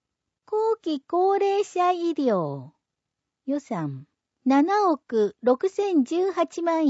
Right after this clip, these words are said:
円。収入済み、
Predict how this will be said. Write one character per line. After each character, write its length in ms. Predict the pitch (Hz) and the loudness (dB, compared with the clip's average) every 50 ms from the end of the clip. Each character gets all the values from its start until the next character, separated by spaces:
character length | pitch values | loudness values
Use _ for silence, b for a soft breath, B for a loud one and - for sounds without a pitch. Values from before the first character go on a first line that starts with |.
| 240 202 | 0 -2
円。 420 | 185 175 151 143 135 139 135 156 - _ _ _ _ _ _ _ _ _ _ _ _ _ _ _ | -2 -6 -6 -6 -8 -10 -12 -16 -18 _ _ _ _ _ _ _ _ _ _ _ _ _ _ _
収 340 | _ - - 277 277 285 | _ -6 -2 0 2 2
入 260 | 277 269 269 262 240 220 | 4 4 4 2 0 -2
済 180 | - 220 202 | -4 -6 -6
み、 340 | 196 190 175 170 165 175 175 | -4 -4 -6 -6 -8 -10 -14